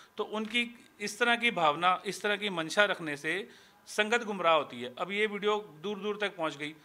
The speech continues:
मैं संगत को कहना चाहता हूं, संगत को एक रिक्वेस्ट करता हूं कि जो हमने ला-, एक सितंबर को प्रेस कॉन्फ्रेंस की है, वो किसी ने भी फॉरवर्ड नहीं की होगी कि दिल्ली कमेटी ने इसके ऊपर इनिशिएटिव लिया। वो एक गलत वीडियो,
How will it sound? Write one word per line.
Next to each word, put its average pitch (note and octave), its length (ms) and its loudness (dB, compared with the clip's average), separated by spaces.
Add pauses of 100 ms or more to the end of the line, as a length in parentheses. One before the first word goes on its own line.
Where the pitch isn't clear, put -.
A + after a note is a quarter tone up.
(600)
मैं G3 240 4
संगत A3+ 320 0
को A3 100 2
कहना F#3 260 2
चाहता - 280 -2
हूं, C#3+ 340 -4
संगत G3 360 -2
को G#3+ 100 0
एक G#3 120 0
रिक्वेस्ट G#3 440 2
करता D3+ 260 -2
हूं D#3 120 -2
कि F3+ 160 -6
जो F3+ 220 0
हमने G#3 580 2 (200)
ला-, D#3 580 0 (140)
एक G3+ 180 4
सितंबर F#3 560 -2
को F3+ 180 -4
प्रेस F#3+ 240 -2
कॉन्फ्रेंस F3+ 440 -6
की C#3+ 160 -10
है, A2+ 140 -8 (680)
वो F3+ 360 2
किसी A3 340 -4
ने A#3 140 2
भी A#3 120 -2
फॉरवर्ड F3 380 4
नहीं F3+ 140 -4
की F3+ 100 -4
होगी E3+ 260 -2
कि A3 100 -4
दिल्ली E3 280 -4
कमेटी D#3 320 -4
ने D#3 120 -4
इसके D#3 260 -6
ऊपर G3+ 340 -4 (160)
इनिशिएटिव D#3 480 -2
लिया। A#2 240 -8 (420)
वो G3 180 0
एक A#3 160 2
गलत G#3 300 4
वीडियो, E3+ 580 -2